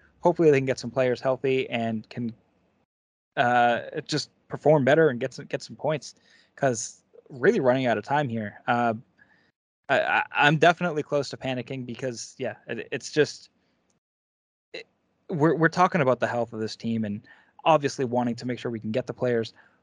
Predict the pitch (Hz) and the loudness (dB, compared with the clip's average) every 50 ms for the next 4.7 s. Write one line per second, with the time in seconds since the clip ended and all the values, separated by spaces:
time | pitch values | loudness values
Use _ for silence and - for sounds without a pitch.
0 | _ - 135 131 131 120 117 - 117 123 123 - - 120 123 139 151 135 - - | _ 2 2 4 4 2 0 0 0 0 0 0 -2 0 2 2 2 2 -2 -2
1 | 135 139 131 123 110 - - - _ _ _ _ _ _ - 123 123 135 139 131 | -2 0 0 0 -2 -4 -10 -14 _ _ _ _ _ _ 0 2 2 4 4 2
2 | 135 139 139 - - 139 131 127 117 113 104 _ 139 143 151 151 131 113 _ _ | 2 0 0 -2 -4 -6 -6 -8 -8 -10 -10 _ -4 -2 -2 -2 -4 -6 _ _
3 | _ _ _ _ _ _ _ _ _ - 113 113 120 117 120 135 151 170 160 - | _ _ _ _ _ _ _ _ _ -6 -4 -4 -4 -4 0 2 2 2 0 -4
4 | - - 147 135 127 127 135 139 127 127 - - - | -4 -4 -2 0 2 4 4 4 2 0 -6 -12 -16